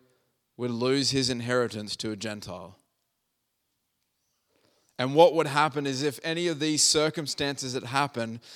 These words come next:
with a young Jewish boy, whether he had married someone without the family's permission or he had blown his inheritance, if he wanted to come back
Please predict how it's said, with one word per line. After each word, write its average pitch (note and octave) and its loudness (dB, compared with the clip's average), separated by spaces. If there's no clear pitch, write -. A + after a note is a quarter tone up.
with C3 -2
a C3+ 4
young C#3+ 2
Jewish D3+ 0
boy, B2 2
whether A#2 -2
he B2 -4
had A#2 -6
married C#3+ -2
someone C#3 0
without B2+ -4
the B2 -6
family's D3+ -2
permission C3+ -4
or D3+ 6
he C#3+ 4
had A#2 2
blown C#3 2
his C#3 -2
inheritance, B2 0
if C3 -4
he D#3 0
wanted F3 0
to D#3 -4
come C#3 -4
back B2+ -2